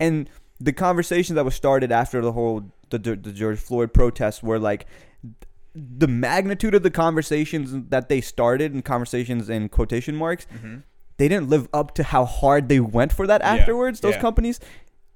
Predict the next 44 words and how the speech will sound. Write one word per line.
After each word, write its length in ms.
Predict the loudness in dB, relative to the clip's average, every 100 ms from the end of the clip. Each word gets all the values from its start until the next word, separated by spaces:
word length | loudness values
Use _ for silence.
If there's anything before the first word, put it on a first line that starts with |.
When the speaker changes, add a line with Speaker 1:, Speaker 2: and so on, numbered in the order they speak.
| _ 2
Speaker 1:
They 220 | 4 4
said 420 | 2 2 2 4
they 60 | 4
were 80 | 2
gonna 160 | 0
do 200 | -2 -2
all 120 | -2 -4
this 140 | -8
Speaker 2:
Yeah. 20 | -8 0
Speaker 1:
stuff, 180 | 2 0 -2 -14 -4
and 80 | -2
then 80 | 0
a 40 |
year 240 | 2 2 4
later 480 | 2 2 2 -2 -8 -20 -20 -20 _ -20 -20 -14 -4
comes, 400 | -2 -4 -8 -20 -20 -20 _ -6
comes 220 | -4 0
out 240 | 0 0
Speaker 2:
Nothing 120 | 0 -2
Speaker 1:
that 100 | -2
Speaker 2:
really 160 | -4
happened. 120 | 0 0
Speaker 1:
nothing 320 | 0 0 -2
really 160 | -2 -2
Speaker 2:
Yeah. 80 | -4
Speaker 1:
changed. 260 | -6 -10 -18 -20 -20
Speaker 2:
The, 180 | -10 -10
the 200 | -2 0
most 300 | 2 0 -2
that 100 | -4
you 80 | -4
hear 280 | -2 -2 -2
is, 420 | -4 -4 -6 -8
like, 240 | -8 -8 -6
"Oh, 180 | -4 -4
we 260 | -4 -6
started, 340 | -8 -8 -8 -8
like, 120 | -10
a 40 |
nonprofit 640 | -8 -8 -6 -6 -6 -10
to 100 | -14
look 320 | -12 -10 -8 -8
at," 220 | -8 -8
like, 300 | -10 -12